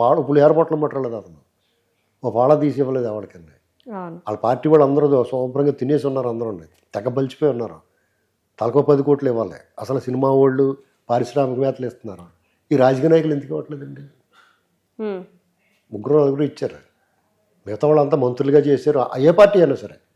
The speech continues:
Speaker 1: నాలుగైదు సార్లు మంత్రులు చేసిన ఉన్నారు, ప-, ప-, ఐదు, ఐదారు సార్లు ఎమ్మెల్యేలు చేసిన ఉన్నారు.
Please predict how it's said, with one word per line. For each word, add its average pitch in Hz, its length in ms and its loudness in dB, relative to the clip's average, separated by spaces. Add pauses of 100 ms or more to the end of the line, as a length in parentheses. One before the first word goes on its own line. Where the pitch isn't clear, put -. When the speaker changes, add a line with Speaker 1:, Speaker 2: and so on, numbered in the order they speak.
(320)
Speaker 1:
నాలుగైదు 123 280 0
సార్లు 143 240 -2
మంత్రులు 143 300 -4
చేసిన 139 160 0
ఉన్నారు, 135 240 -2
ప-, 127 120 -6
ప-, 123 180 -6
ఐదు, 120 380 -8 (100)
ఐదారు 127 280 -8
సార్లు 135 240 -8
ఎమ్మెల్యేలు 139 380 -6
చేసిన 131 220 -12
ఉన్నారు. 131 300 -8